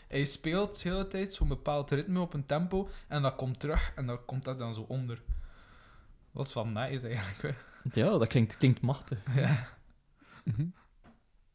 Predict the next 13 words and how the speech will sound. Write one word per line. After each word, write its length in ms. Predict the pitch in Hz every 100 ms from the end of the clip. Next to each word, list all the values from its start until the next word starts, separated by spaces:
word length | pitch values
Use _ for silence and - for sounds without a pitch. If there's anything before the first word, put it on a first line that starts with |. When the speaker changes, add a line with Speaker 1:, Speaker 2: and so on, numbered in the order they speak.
| _
Speaker 1:
Yep. 300 | - 165 - -
Speaker 2:
Dat 100 | -
moet 120 | 180 180
ik 60 |
ook 80 | 190
een 60 | 123
keer 140 | 117
doen, 200 | 110 104 - -
muziek 280 | - 117 127
maken. 320 | 127 117 - - - - - - 113
Speaker 1:
<laughs> 340 | 165 180 170 - - - - - - - - -
Lange 200 | 120 117 107
buis. 560 | 107 117 120 - -